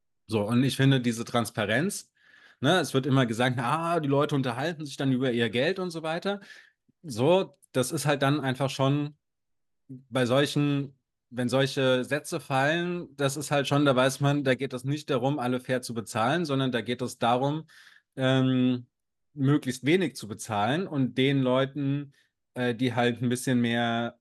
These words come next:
äh, verhandelt haben, in Anführungsstrichen, dann etwas mehr Geld zu geben. So. Aber eigentlich müsste es hergehen und müsste eine ganz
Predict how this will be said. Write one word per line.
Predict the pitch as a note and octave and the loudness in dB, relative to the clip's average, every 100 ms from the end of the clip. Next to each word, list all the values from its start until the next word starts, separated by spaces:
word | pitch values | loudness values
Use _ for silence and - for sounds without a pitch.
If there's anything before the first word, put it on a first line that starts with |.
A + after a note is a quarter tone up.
| - | -10
äh, | A#2+ A2+ A2+ A2 A2 A2 A2 - B2+ C3+ B2 | -4 -2 0 0 0 -2 -6 -12 -16 -14 -8
verhandelt | - A2+ C3+ F3 C#3+ | -2 0 2 2 2
haben, | C3 C#3 D#3 | 2 2 0
in | D3 | -2
Anführungsstrichen, | B2 C#3+ C#3+ D3+ D3+ C#3 - C3 B2+ C3+ C3 | -2 -2 -4 -2 0 -2 -2 -2 0 0 0
dann | A#2 A#2 | 0 -2
etwas | G#2+ A2+ A2+ | -2 -4 -2
mehr | G#2+ | -4
Geld | F#2 F2 - | -2 -6 -8
zu | D2+ | -10
geben. | D#2 D#2 D#2+ - | -8 -10 -12 -10
So. | F2 D2 - - - - _ | -10 -10 -16 -20 -20 -20 _
Aber | A2+ A2+ G#2+ G#2+ | -2 0 2 2
eigentlich | A#2+ D#3 D#3 B2 | 2 2 0 0
müsste | C3+ C3+ B2+ | -2 0 0
es | A#2 - | -2 -2
hergehen | A#2 A#2+ A#2+ A#2 | -2 0 -2 -4
und | A2 | -4
müsste | G#2+ - G#2+ | -6 -4 -2
eine | G#2+ | 0
ganz | G#2 B2 A#2 | 2 2 0